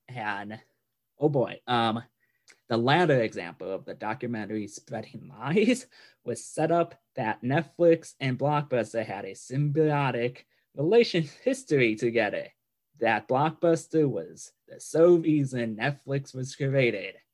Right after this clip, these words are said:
and the video rental store giant had a opportunity to buy the streaming platform. Seemed like a great story, right? Everyone is told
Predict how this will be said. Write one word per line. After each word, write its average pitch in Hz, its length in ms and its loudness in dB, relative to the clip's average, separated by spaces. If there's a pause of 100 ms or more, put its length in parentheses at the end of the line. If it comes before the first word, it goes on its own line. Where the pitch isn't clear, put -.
and 123 220 -6
the 113 120 -10
video 143 600 2 (160)
rental 135 480 -2 (520)
store 120 340 2
giant 110 680 -2 (140)
had 113 320 -6
a 120 120 2
opportunity 160 840 0
to 147 160 -8
buy 127 300 -2
the 139 120 -2
streaming 151 520 0
platform. 92 680 -8 (540)
Seemed 220 300 0
like 240 140 2
a 240 60 6
great 240 240 4
story, 185 340 6
right? 160 260 -2 (340)
Everyone 233 400 4
is 240 160 0
told 269 380 4